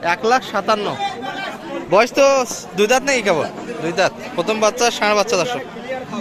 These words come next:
এক লাখ সাতান্নর মধ্যে হয়ে গেল এটি, শুনলেন?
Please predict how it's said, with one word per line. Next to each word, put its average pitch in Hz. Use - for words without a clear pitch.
এক 180
লাখ 233
সাতান্নর 240
মধ্যে 226
হয়ে 208
গেল 196
এটি, 175
শুনলেন? 170